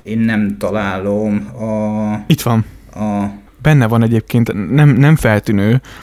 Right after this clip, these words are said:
Speaker 2: Nekem a, kizárólag a Netflix műsorán után van egy közvetlen egy ilyen, hogy, ö, játékok, reklámok, többle-, többletköltségek nélkül alkalmazáson belüli vásárlások
Speaker 1: Ó,
Speaker 2: nélkül.
Speaker 1: igazad van.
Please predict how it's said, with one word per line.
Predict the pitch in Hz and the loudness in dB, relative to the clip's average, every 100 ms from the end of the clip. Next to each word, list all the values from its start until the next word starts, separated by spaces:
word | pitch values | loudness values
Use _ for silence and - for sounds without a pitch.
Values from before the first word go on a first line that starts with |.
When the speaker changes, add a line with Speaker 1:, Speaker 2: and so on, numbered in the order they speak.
| - | -4
Speaker 2:
Nekem | 120 - 120 120 | -2 2 4 6
a, | 120 120 | 4 4
kizárólag | - 131 110 113 | 2 2 2 4
a | |
Netflix | 117 120 120 107 | 4 4 2 2
műsorán | 120 113 113 107 | 2 2 2 0
után | 107 107 107 | 2 2 4
van | 107 | 2
egy | 95 | 0
közvetlen | - 107 101 98 | 0 0 2 2
egy | 110 | 4
ilyen, | 107 101 | 4 4
hogy, | 101 - | 2 0
ö, | 110 | 2
játékok, | 113 131 - 135 107 | 4 4 2 0 2
reklámok, | 123 127 113 107 - | 2 2 2 0 0
többle-, | 123 120 104 101 - | -2 2 2 0 -2
többletköltségek | - 123 120 117 104 - 107 104 107 98 | -2 -2 0 0 -2 -2 -2 -2 -2 2
nélkül | 117 110 107 | 2 2 2
alkalmazáson | 104 110 110 98 101 - | 0 0 0 2 2 4
belüli | 104 101 | 4 6
vásárlások | 95 104 101 87 78 - - | 6 4 4 2 2 2 2
Speaker 1:
Ó, | |
Speaker 2:
nélkül. | 98 107 | 2 2
Speaker 1:
igazad | 101 90 98 | 2 0 0
van. | 98 | -4